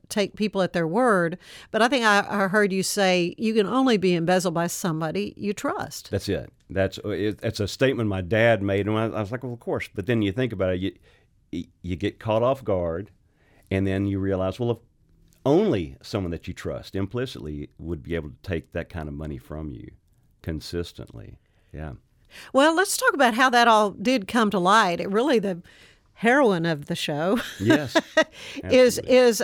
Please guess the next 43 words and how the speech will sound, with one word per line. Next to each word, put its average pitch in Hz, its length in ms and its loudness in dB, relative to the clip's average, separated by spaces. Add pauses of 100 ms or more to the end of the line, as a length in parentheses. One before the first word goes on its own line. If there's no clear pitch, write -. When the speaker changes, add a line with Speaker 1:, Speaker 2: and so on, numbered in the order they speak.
Speaker 1:
uh, 202 360 4
an, 220 140 0
an 208 340 -2
Speaker 2:
Sumitra. - 380 -2
Speaker 1:
accounting 233 440 4
person 240 480 2
Speaker 2:
Uh-huh. 254 80 2
Speaker 1:
who 226 260 6
was 226 200 2
brought 196 320 2
on, 202 400 0 (640)
and, 226 460 2 (380)
and 226 240 0
she 269 300 -2
just 214 400 -2
thought 208 220 2
there's 190 180 0
something 233 420 -2
crazy 254 460 -2
about 190 320 2
the 196 80 -2
way 190 180 2
these 175 220 0
checks - 440 -4
are 185 80 -2
numbered. 127 520 -6
Speaker 2:
Right, 78 300 -10 (520)
right. 151 120 -8
Speaker 1:
So 262 160 4
ho-, 320 120 -4 (140)
so 208 180 2
how 233 140 0 (100)
did 403 80 2
he 294 100 2
do 226 220 4
it? - 120 -8 (440)
Speaker 2:
Well, 107 300 2 (560)
so 117 400 2 (880)
the 107 340 -2
advantage 135 400 0
he 127 160 -4
had 73 340 -6
was, 76 580 -8